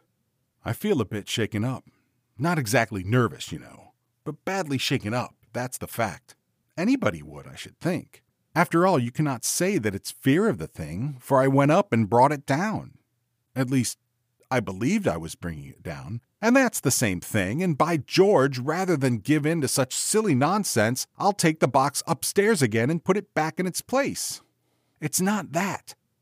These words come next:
It's the certainty that the poor little woman came to her end in that way, by my fault,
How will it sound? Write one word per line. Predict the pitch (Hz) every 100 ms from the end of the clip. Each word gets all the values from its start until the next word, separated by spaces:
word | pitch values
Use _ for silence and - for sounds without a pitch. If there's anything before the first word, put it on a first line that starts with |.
| -
It's | 131 -
the | 139
certainty | - - 185 107 95 - 85 87 _ _ _ _
that | 113 -
the | -
poor | - 151 151
little | 147 135 120
woman | 104 123 101 82
came | 90 - 120 120
to | 113 98
her | 98 -
end | 120 131 127
in | 73
that | 71 135 -
way, | 69 57 - -
by | 117 127
my | 117 120 143 147
fault, | - 156 165 -